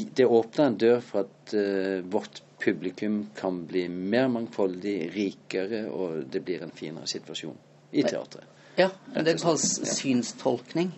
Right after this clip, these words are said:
Speaker 1: Ja.
Speaker 2: Altså at blinde vil jo da kunne høre replikkene, men de, de får da nesten som inversen av tolk-, eller subtitles, undertekster.
Speaker 1: Mm.
Speaker 2: At de bare får høre, nå går hun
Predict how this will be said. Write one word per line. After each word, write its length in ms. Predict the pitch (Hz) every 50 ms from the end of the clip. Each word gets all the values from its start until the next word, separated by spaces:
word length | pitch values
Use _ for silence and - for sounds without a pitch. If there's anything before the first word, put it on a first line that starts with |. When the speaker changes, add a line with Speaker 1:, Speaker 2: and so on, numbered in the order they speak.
| 156 -
Speaker 1:
Ja. 180 | 110 107 113 - - - - - -
Speaker 2:
Altså 300 | 143 147 - - - 147 143 143 143 143 143
at 280 | 139 - - - - - 143 143 - - - 143
blinde 400 | 135 147 170 160 143 120 117 127
vil 160 | 127 139 131 127
jo 80 | 131
da 180 | 131 127 123 123 123
kunne 300 | - - - 135 135 143
høre 640 | 151 151 147 135 110 101 92 - 107 113 110 117 120
replikkene, 600 | 127 139 135 - 117 - - - - 123 135 143
men 160 | 147 139 131
de, 200 | 123 131 127 127 123 - - - - - - - - - - - _ -
de 100 | - 135
får 300 | 127 - - 135 120 120
da 380 | 117 113 110 113 113 113 113 110 110 - - - - - - - - - -
nesten 420 | - 139 147 135 - - - 117 107
som 160 | - 123 120 117
inversen 680 | 117 127 127 117 110 104 - - - - 117 117 117
av 260 | 110 107 110 110 107 - 127 131 120 104 - - - - - - - 113 - - -
tolk-, 480 | - 143 120 107 107 - - - - -
eller 240 | - 123 123 120 110 107 113 120 120 120 120 120 117
subtitles, 880 | 110 - - - 110 - - - 110 110 - 139 156 175 - - - - - - - - -
undertekster. 580 | - 131 123 110 - 113 104 110 92 - 160 196
Speaker 1:
Mm. 160 | - - - - - - - - - -
Speaker 2:
At 100 | - 123
de 60 | 135 131
bare 200 | 131 135 123 110
får 140 | - 127 117
høre, 320 | 131 131 117 107 110 113
nå 220 | 113 117 113 117 113
går 280 | 104 120 117 113 107 110
hun 840 | 113 107 107 104 104 104 101 101 104 101 98 98 98 104 104 -